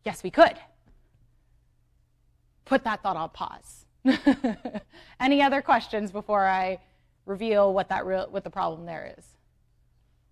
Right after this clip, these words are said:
Is that everyone's, that's usually everyone's first question about this. So this is, this sort of translation step, we call this the hash function. Sometime, in Java, it's literally called hash code.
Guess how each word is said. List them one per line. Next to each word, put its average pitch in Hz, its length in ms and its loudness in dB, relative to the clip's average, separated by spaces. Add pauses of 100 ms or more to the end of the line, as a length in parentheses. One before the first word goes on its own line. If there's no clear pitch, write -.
(120)
Is - 60 -18
that 170 120 -2
everyone's, 165 320 -6
that's 240 220 0
usually 240 260 2
everyone's 190 300 -2
first 180 180 -8
question 269 260 0
about 254 220 2
this. 254 280 -4 (400)
So 302 480 8 (360)
this 349 280 4
is, 392 400 2 (380)
this 349 160 2
sort 392 160 0
of 359 140 2
translation 285 800 -2
step, 370 400 0
we 302 100 -4
call 269 220 4
this 285 160 0
the 254 120 -2
hash 226 400 2
function. 311 640 2 (200)
Sometime, 262 440 0
in 240 180 -2
Java, 233 280 4
it's 233 140 -6
literally 240 260 0
called 233 240 6
hash - 440 2
code. 220 560 -2